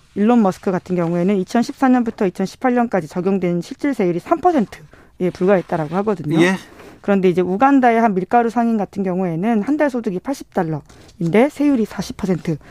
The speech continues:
Speaker 1: 달한다라고 합니다.
Speaker 2: 네.
Speaker 1: 그리고 억만장자의 절반이 상속세가 없는 나라에 살고,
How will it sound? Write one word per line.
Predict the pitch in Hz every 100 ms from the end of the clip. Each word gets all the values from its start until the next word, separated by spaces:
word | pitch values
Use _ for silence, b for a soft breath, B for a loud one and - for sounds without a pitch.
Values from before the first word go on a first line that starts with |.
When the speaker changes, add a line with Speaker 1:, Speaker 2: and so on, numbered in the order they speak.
| B
Speaker 1:
달한다라고 | - 170 165 170 147
합니다. | 170 139 135 156
Speaker 2:
네. | 151 165 165 B B B
Speaker 1:
그리고 | - 190 190
억만장자의 | 185 254 277 254 247 233 226
절반이 | 214 190 196 233
상속세가 | 214 302 330 - 208
없는 | 160 180 202
나라에 | 180 165
살고, | 156 165 - 262